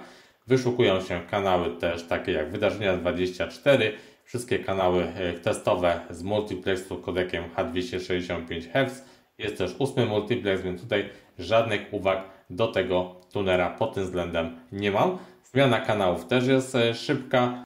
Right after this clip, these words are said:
Nie ma tutaj jakiegoś spowolnienia obrazu po zmianie kanałów, e, stop klatek i tak dalej, więc myślę, że tutaj jest ok. Funkcja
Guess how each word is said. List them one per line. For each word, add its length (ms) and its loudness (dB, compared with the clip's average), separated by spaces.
Nie 100 2
ma 140 4
tutaj 300 4
jakiegoś 380 4
spowolnienia 720 2
obrazu 400 2
po 200 -2
zmianie 360 2
kanałów, 640 2
e, 120 0
stop 320 -2
klatek 380 2
i 60 -8
tak 200 -2
dalej, 340 4
więc 260 -2
myślę, 280 -4
że 200 -2
tutaj 260 -2
jest 180 -2
ok. 160 -4
Funkcja 520 2